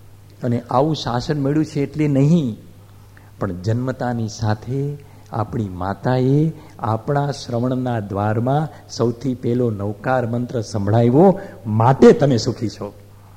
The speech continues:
આ પૃથ્વી ઉપર આવીને સૌથી પહેલું શ્રવણ નમસ્કાર મંત્રનું આપણે કરેલું છે, જે બીજ રૂપે આપણી ચેતનામાં વવાઈ ગયું છે. અને whenever I see Jains around it,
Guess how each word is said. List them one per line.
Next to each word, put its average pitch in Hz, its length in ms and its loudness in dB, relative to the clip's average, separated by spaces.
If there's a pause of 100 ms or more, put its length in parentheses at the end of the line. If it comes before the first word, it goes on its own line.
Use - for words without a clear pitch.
(1300)
આ 147 120 2
પૃથ્વી 190 460 0
ઉપર 175 280 4
આવીને 156 460 4
સૌથી 180 400 2
પહેલું 160 300 0
શ્રવણ 247 500 4 (300)
નમસ્કાર 190 520 2
મંત્રનું 196 540 4
આપણે 170 220 4
કરેલું 113 340 4
છે, 117 180 -8 (380)
જે 123 140 4
બીજ 240 400 10
રૂપે 247 360 6
આપણી 190 300 6
ચેતનામાં 175 560 4
વવાઈ 135 240 4
ગયું 120 240 0
છે. - 340 -8 (280)
અને 120 140 -2
whenever 175 420 4
I 160 80 2
see 139 440 0
Jains 175 260 6
around 131 320 4
it, 117 100 0